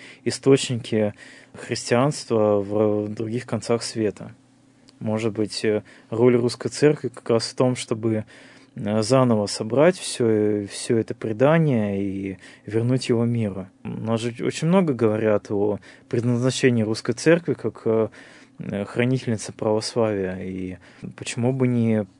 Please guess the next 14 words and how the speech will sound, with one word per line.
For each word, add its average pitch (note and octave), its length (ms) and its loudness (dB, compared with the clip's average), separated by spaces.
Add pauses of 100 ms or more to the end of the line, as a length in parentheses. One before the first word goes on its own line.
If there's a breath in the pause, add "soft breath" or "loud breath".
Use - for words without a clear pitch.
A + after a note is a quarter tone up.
э, A2+ 140 -6
вот A2+ 220 -2
об C#3 140 2
этой E3 180 4
части - 320 -8
предания A2 540 0
не, G2 180 -4
не G#2+ 420 -2
поговорить A#2 600 0
именно A2 480 0
русской A#2+ 300 -4
церкви A#2+ 360 0
с - 160 -12
миром? G#2 380 -8